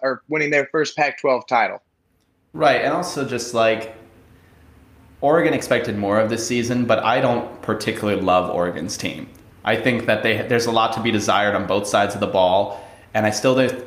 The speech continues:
Speaker 2: I, they're, they're still trying to figure some stuff out. They've been trying to figure things out since Justin Herbert left, and, um, I think it's still that way. And
Speaker 1: When
Speaker 2: Utah
Speaker 1: Herbert was there, they, like, the whole,
Speaker 2: That's
Speaker 1: like, they haven't been always,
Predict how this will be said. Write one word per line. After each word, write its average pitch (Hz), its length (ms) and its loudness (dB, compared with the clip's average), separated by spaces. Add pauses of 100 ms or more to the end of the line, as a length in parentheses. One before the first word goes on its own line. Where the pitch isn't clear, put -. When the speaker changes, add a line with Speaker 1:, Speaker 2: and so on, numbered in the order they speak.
Speaker 2:
I, 135 100 0
they're, 175 280 0
they're 170 180 4
still 180 220 -2
trying 143 220 0
to 123 40 0
figure 117 240 0
some 107 180 -4
stuff 104 300 0
out. 98 320 2
They've 113 240 2
been 120 160 2
trying 113 220 0
to 104 60 -4
figure 101 240 0
things 101 280 -4
out 104 180 2
since 104 180 -6
Justin 104 320 -4
Herbert 101 360 0
left, 90 400 0 (400)
and, 110 400 0
um, 110 500 2 (160)
I 123 120 0
think 127 500 -2 (340)
it's 131 200 -6
still 135 300 0
that 127 200 4
way. 117 320 2
And 123 160 -2
Speaker 1:
When 190 100 0
Speaker 2:
Utah 160 200 2
Speaker 1:
Herbert 156 180 4
was 135 200 2
there, 135 300 4
they, 131 180 2
like, 127 440 0
the 127 140 4
whole, 156 220 2
Speaker 2:
That's 147 200 2
Speaker 1:
like, - 380 -18
they 151 100 -2
haven't 175 300 0
been 175 120 2
always, 170 600 0